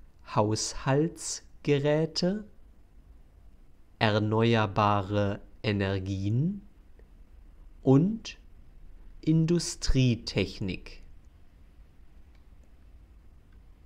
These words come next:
Die Firmenphilosophie von Bosch basiert auf den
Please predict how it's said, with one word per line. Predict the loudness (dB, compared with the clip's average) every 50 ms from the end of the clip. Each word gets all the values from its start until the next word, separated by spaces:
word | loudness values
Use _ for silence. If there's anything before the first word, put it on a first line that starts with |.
| -20 -20 -20 -20 -20 -20 -20 -20 -20 -20 -20 -20 -20 -20 -20 -20 -20 -20 -20 -20 -20 -20 -20 -18 -18 -16 -16 -16 -18 -18 -18 -20 -20 -20 -20 -20 -20 -20 -20 -20 -20 -16 -8 -2
Die | 2 4 4 4 4 2 0 -2 -4 -6 -12 -20 -20 -20
Firmenphilosophie | -18 -2 2 4 4 4 4 4 4 4 4 4 2 0 -2 -4 -6 -10 -6 -2 0 0 2 2 0 0 0 0 -2 -2 -2 -4 -4 -4 -2 -2 -2 -2 -2 -4 -4 -6 -10 -16
von | -20 -6 -2 0 0 0 0 0
Bosch | 0 2 2 2 0 -2 -6 -8 -8 -8 -10 -12 -14 -16 -20 -20 -20 -20 -20 -20 -20 -20 -20 -20 -20 -20 -20 -16 -6 -2
basiert | 0 0 0 0 -2 -2 0 0 0 0 0 -4 -6 -10 -10 -12 -12 -18 -20 -10 -4
auf | -2 -2 -2 -2 -4 -10 -10
den | -4 -2 0 0 0 0 -2 -4 -6 -8